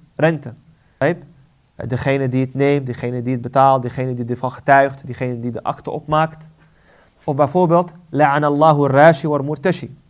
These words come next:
De profeet sallallahu alaihi wasallam zegt, "Allah vervloekt ar-rashi, iemand die steekpenningen geeft." Of steekpenningen ontvangt.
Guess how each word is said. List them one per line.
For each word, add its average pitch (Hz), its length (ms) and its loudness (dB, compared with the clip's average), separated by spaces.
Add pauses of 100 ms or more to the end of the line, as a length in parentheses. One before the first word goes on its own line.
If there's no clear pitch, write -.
(240)
De 127 120 -12
profeet 143 260 -8
sallallahu 139 260 -6
alaihi 147 160 -2
wasallam - 200 -20
zegt, - 60 -20 (340)
"Allah 151 300 0
vervloekt - 680 -2 (540)
ar-rashi, 139 680 2
iemand 139 340 -6
die 165 320 -4 (240)
steekpenningen 143 880 0
geeft." 120 400 -6 (380)
Of - 60 -20
steekpenningen 170 800 -2 (440)
ontvangt. - 500 -4